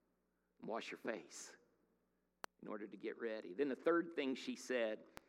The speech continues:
this is interesting. Put on perfume.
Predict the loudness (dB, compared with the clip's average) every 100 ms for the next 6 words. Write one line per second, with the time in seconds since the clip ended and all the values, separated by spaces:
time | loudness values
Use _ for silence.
0 | -10 0 2 2 4 4 2 -2 0 0
1 | 0 -8 -20 _ _ _ _ _ _ _
2 | _ _ _ _ 8 8 6 2 0 2
3 | 4 4